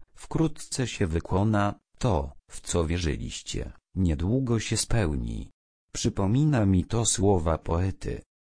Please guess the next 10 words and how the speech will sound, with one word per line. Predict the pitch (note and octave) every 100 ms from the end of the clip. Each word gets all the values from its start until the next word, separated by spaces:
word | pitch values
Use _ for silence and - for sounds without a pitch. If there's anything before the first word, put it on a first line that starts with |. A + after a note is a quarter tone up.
| _ _ _ -
Niech | G2 F#2 D2+
brzmią | D2 D#2 D#2 F2+ D#2+ D2+ D2
donośnie | D2 D#2 F2 G#2+ - A2+ F#2
nasze | F2 E2 - D#2+
pieśni | B2 C3+ G#2+ F2+ E2+ D#2+ -
i | - G#2+
niech | A#2 A#2 -
obeschną | D#2+ D2+ A#2 A2+ - - F2 E2
wszystkie | D#2+ - D#3 - - D#2 C2
łzy. | C2+ E2 D2+ D2